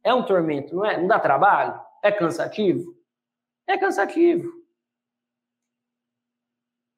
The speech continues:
Certo?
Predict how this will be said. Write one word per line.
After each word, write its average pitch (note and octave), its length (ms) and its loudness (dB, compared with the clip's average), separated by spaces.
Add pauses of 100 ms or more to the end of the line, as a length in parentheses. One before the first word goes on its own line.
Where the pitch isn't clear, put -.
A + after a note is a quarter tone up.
(2250)
Certo? A3 500 0